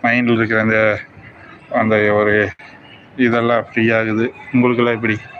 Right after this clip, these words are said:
நீங்களும் இந்த மாதிரி வீடியோஸ் எல்லாம் போடலாமே. மொக்கையான வீடியோஸ் போட்டாலும் ஃப்ரீயா இருக்குது, எந்த ஒரு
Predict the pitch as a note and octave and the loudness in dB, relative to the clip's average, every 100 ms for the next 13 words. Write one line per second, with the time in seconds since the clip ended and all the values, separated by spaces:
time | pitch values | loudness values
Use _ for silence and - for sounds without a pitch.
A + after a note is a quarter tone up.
0 | - - - - - - - C#3+ D3 D#3+ | -20 -20 -20 -20 -20 -20 -8 0 2 4
1 | D#3 C#3 C3 B2+ A#2+ A#2+ A#2 - A#2 A#2 | 2 2 0 0 0 0 0 -2 -4 -2
2 | A2+ B2 A2+ G#2 G2+ F#2+ - - - - | 0 2 2 -2 -4 -6 -8 -18 -20 -8
3 | A2+ - A#2 B2 B2 A#2+ A#2 G#2+ - A2 | -6 -4 -2 -2 -2 -2 -4 -6 -6 -2
4 | A#2 A#2 G2 B2 D#3 D#3+ A#2+ A2 A2+ - | 0 -2 -2 0 2 2 2 -2 -4 -12
5 | - - - - - - - - A#2 A#2 | -20 -20 -20 -20 -20 -20 -20 -4 0 2
6 | A2 | 2